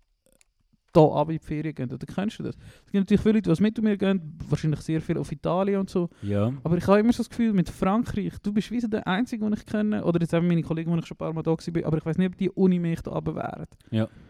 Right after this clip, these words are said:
Speaker 1: Wenn ich eben Fan bin von
Speaker 2: Ja,
Speaker 1: Südfrankreich.
Speaker 2: ich kenne einfach auch sehr wenig
Speaker 1: Es
Speaker 2: Leute.
Speaker 1: gibt's nicht so viel,
Speaker 2: Ja.
Speaker 1: gell?
Speaker 2: Also ich, ich, ich habe, glaub ich, auch schon Leute gehört oder gesehen, wo, wo halt irgendwie auf Genf in die Ferien
Speaker 1: Ja.
Speaker 2: sind. Halt einfach in der Stadt,
Speaker 1: Ja.
Speaker 2: am Meer. Und halt
Speaker 1: Ja, oder
Speaker 2: nicht so
Speaker 1: Nizza.
Speaker 2: viel an den
Speaker 1: Es
Speaker 2: Strand,
Speaker 1: fliegen
Speaker 2: genau, so
Speaker 1: auf
Speaker 2: Nizza,
Speaker 1: Nizza.
Speaker 2: so ein bisschen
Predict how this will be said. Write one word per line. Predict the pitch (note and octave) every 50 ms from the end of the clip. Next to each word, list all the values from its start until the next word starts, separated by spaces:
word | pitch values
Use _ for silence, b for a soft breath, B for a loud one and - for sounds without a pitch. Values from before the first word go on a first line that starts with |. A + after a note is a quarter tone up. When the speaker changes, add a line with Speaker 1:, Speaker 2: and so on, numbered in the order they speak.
| b b b b b b b b b b b b b b b b
Speaker 1:
Wenn | E3 E3+
ich | E3+ -
eben | D#3+ D3 D3+ D3
Fan | D3 - - D#3 D3+ D#3 E3
bin | D#3+ D#3
von | - - B2+
Speaker 2:
Ja, | A2
Speaker 1:
Südfrankreich. | - G#2 A#2 A2 B2 D3+ D#3 - B2
Speaker 2:
ich | - -
kenne | - C3 B2
einfach | A#2 - A2+ G#2+
auch | A#2 B2+
sehr | B2 - - B2 B2+ C#3 C#3+
wenig | B2+ B2+ B2+ B2 G#2
Speaker 1:
Es | - C3
Speaker 2:
Leute. | C#3+
Speaker 1:
gibt's | G#3 F#3+ -
nicht | C4 D4 -
so | - D4+
viel, | - F4 D#4+ A3 D3+
Speaker 2:
Ja. | G#2+ G#2+ G#2+ A#2 C3 C#3
Speaker 1:
gell? | C3+ - _ _ _ _ _
Speaker 2:
Also | - A#2+ A2 A2+
ich, | G2+ -
ich, | - _ _ _ _ - -
ich | B2 A#2 A#2 - - - - - - _ _ _ _ - -
habe, | A#2 A#2+ B2
glaub | B2+ C3 B2 G#2+
ich, | A2+
auch | F#2+ G#2+
schon | - A#2+ A2+ A#2 A#2+ A#2 A2+ A2+ G#2+ F#2 -
Leute | - B2 A#2+ B2 B2 A#2+ A#2+ - -
gehört | - B2 A#2+ A#2+ - -
oder | A2+
gesehen, | G2+ - - A2+ A2+ A2+ A2+ A#2+ A2+ G2+
wo, | G#2+ G#2+ G#2+ G#2+ G#2 G#2 G#2 -
wo | - A2 G#2 G2+ G2+ F#2
halt | F#2+ G2 -
irgendwie | G2+ F#2+ F#2+ F#2
auf | - -
Genf | - G#2+ A2+ A#2 B2 A#2 - -
in | A#2
die | -
Ferien | - A#2 A#2 A#2 C#3+ E3+
Speaker 1:
Ja. | F3 F#3+ G3+
Speaker 2:
sind. | G#3 G#2+ - - b b b b b b b b b b b b b b - - - -
Halt | G#2+ G#2+ A2
einfach | F#2 E2+ -
in | - F2+
der | F2
Stadt, | - - C3 C#3 C3 - -
Speaker 1:
Ja. | E3 E3 E3
Speaker 2:
am | F3+ A2 A2
Meer. | A2 A2+ A2+ A#2+ A#2+ B2 B2 A#2 A2+ G2+
Und | A2 G#2
halt | G2 G2+
Speaker 1:
Ja, | F3+
oder | F#3 F#3+
Speaker 2:
nicht | F#3 F#3 F#3+ -
so | - C#3
Speaker 1:
Nizza. |
Speaker 2:
viel | - B2
an |
den | A#2+
Speaker 1:
Es | A#2+
Speaker 2:
Strand, | - E3 A#2+ A#2
Speaker 1:
fliegen | A#2 F3+ A#2
Speaker 2:
genau, | A2+ A2+ A2+
so | - A2+
Speaker 1:
auf | A2+
Speaker 2:
Nizza, | B2 C#3
Speaker 1:
Nizza. | D3+ - B2 A2+ C#3
Speaker 2:
so | C3
ein | G2
bisschen | G#2+